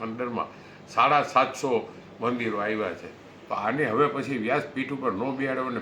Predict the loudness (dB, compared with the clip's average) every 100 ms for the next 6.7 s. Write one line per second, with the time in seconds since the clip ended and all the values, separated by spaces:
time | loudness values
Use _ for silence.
0 | -4 0 0 0 0 0 0 -2 -4 -2
1 | 0 0 0 -2 0 0 0 0 4 4
2 | 4 4 2 0 -8 -18 -20 -20 -20 -16
3 | -6 0 4 6 6 4 4 2 2 2
4 | 4 4 4 4 8 6 6 0 0 4
5 | 6 4 2 -2 -2 0 0 0 0 -2
6 | -2 -2 -2 0 0 0